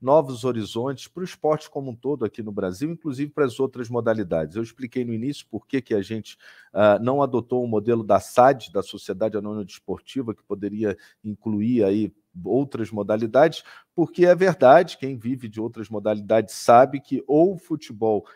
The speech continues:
é o que sustenta as outras modalidades, ou o futebol é o vilão que impede que outras modalidades se desenvolvam pelo tamanho da dívida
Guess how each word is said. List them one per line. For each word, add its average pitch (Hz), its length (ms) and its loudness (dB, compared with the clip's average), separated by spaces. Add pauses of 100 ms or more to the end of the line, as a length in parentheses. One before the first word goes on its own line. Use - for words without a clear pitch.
(160)
é 151 60 -2
o 117 80 0
que - 100 -16
sustenta 113 640 -6
as 95 100 -10
outras 110 220 -10
modalidades, 151 720 0
ou 202 140 2
o - 20 -4
futebol 160 580 0
é 165 40 4
o 170 80 0
vilão 151 480 0
que - 140 -14
impede 127 520 0
que - 100 -8
outras 131 240 -8
modalidades 120 640 -4
se - 80 -20
desenvolvam 135 560 -6
pelo 151 200 -6
tamanho 135 420 -4
da 135 140 2
dívida 123 520 -6